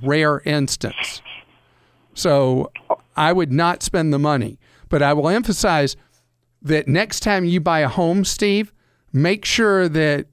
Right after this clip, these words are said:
even if it's not brought up to you, that you ask the question and proceed with buying an owner's title insurance policy, which is the type of title protection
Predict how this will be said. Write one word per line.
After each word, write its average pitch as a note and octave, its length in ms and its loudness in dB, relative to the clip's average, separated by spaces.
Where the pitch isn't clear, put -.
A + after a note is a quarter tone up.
even G3 300 0
if F3 180 0
it's - 220 -6
not E3 200 0
brought D#3+ 220 2
up - 180 -4
to - 120 -8
you, F#3+ 340 0
that C3+ 120 -2
you E3 360 0
ask F3 400 -2
the C3 60 -6
question D3+ 760 -2
and D3 260 0
proceed G3+ 640 0
with C#3 220 -2
buying E3 540 2
an C3 240 0
owner's F3 500 0
title F3+ 420 0
insurance B2+ 460 -4
policy, A#2 600 -2
which D3 240 -2
is C3 120 -2
the - 140 -2
type F#3+ 340 0
of C#3+ 100 -4
title F3+ 400 -2
protection C#3 800 -2